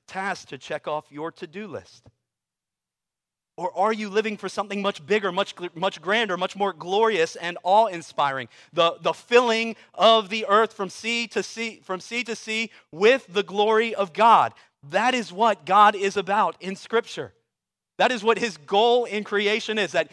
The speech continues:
he would be glorified in all of the earth and that his glory would be reflected perfectly in his people. So that's what we should be about with the remaining moments and minutes that God has given to us.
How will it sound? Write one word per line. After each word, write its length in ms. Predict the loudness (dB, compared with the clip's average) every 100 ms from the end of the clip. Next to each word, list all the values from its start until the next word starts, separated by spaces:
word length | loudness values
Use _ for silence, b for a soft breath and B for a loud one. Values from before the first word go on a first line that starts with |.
| B
he 220 | -8 -4 0
would 160 | 0
be 120 | 0
glorified 720 | -2 2 6 6 6 8 8 4
in 200 | -4 -2
all 260 | 4 4 4
of 80 | 0
the 160 | -2
earth 320 | 0 2 0 -4
and 120 | -4
that 100 | -2
his 220 | -4 -6
glory 340 | -4 0 2
would 160 | 2 -2
be 120 | -2
reflected 520 | -4 -2 0 0 -2
perfectly 680 | -4 -2 0 -2 -4 -4 -4 B B
in 140 | -8 0
his 400 | 2 4 2 b b _ -10
people. 560 | -6 -6 -6 -8 -8 _ _ _ _ _ _ _ _ -14
So 60 |
that's 200 | -8 -6
what 180 | -6 -6
we 160 | -6 -8
should 220 | -6 -10
be 160 | -6 -4
about 520 | -2 -2 -2 -6 -14 _ _ _ -10
with 100 | -8
the 80 |
remaining 500 | -6 -6 -6 -8 -10
moments 640 | -6 -6 -6 -8 -12 -18 -18
and 260 | -14 -14 -10
minutes 560 | -8 -8 -10 -16 -20 _ _ _ -12
that 240 | -12 -8
God 400 | -6 -4 -4 -6 _ _ -16
has 160 | -16
given 420 | -12 -10 -10 -12 -16 _ _ -16
to 100 | -12
us. 440 | -10 -12 -12 -20